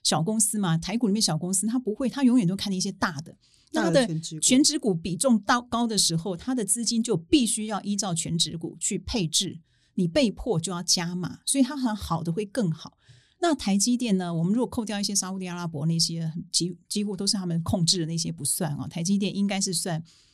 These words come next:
Speaker 1: 现在已经进入台-，呃，全世界第十大，第十大市值股，所以它在全世界的新兴市场指数啊，或者其他重要指数，它的权重是增加的。
Speaker 2: 嗯。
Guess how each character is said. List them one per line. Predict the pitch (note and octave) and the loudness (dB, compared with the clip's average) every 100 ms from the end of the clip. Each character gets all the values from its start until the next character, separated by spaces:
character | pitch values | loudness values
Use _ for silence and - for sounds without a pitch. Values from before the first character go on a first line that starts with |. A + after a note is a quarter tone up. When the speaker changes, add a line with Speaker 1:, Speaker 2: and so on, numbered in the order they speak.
| _ - - | _ -6 -4
Speaker 1:
现 | - B3 | 0 2
在 | A3+ G3 | 4 4
已 | |
经 | E3+ F#3+ | 2 0
进 | G#3 | 0
入 | F#3+ F3 | -2 -4
台-， | - D#3 E3+ | -8 -10 -6
呃， | E3+ D#3 | -4 0
全 | D#3 - - F3+ | 2 2 2 2
世 | A3 C4 F3+ | 4 2 0
界 | E3+ F3 | 0 -4
第 | E3 C4 F3+ | 0 2 4
十 | - - E3 F3+ | 4 2 -2 -6
大， | - F3+ - _ _ _ _ _ _ - - | -4 -4 -6 _ _ _ _ _ _ -20 0
第 | C#4 | 4
十 | A3 - F3+ | 6 6 2
大 | G#3 | 0
市 | F#3 - | 2 0
值 | E3+ - | 0 -2
股， | E3 - - _ - - - | -6 -12 -14 _ -20 -14 -4
所 | - | 0
以 | D4 | 0
它 | D4+ | -2
在 | D4 C#4 | 0 2
全 | - G3 G#3+ | 2 2 4
世 | C#4 | 4
界 | A#3 A3+ | 2 0
的 | F#3 | 0
新 | A#3+ | 4
兴 | B3 | 4
市 | B3 A#3 | 4 2
场 | G3 F#3+ | 0 0
指 | G3 D#3 | 0 2
数 | - G#3 | 0 0
啊， | E3+ | -2
或 | F#3+ F#3 | -4 -4
者 | |
其 | D#3 F3+ | -2 -2
他 | F3 G3 | -2 -2
重 | A#3 | 0
要 | G#3 F3+ | 0 0
指 | F3 | 0
数， | D#3 - | 0 -2
它 | F3 G#3+ | -4 -6
的 | F#3+ | -4
权 | E3 - E3 | -4 0 0
重 | G3 F#3+ | 0 0
是 | F#3 | 0
增 | E3 E3 | -2 -2
加 | E3+ C#3+ D3 | -2 -2 -8
的。 | - - | -10 -2
Speaker 2:
嗯。 | G#3 D#3 | 0 0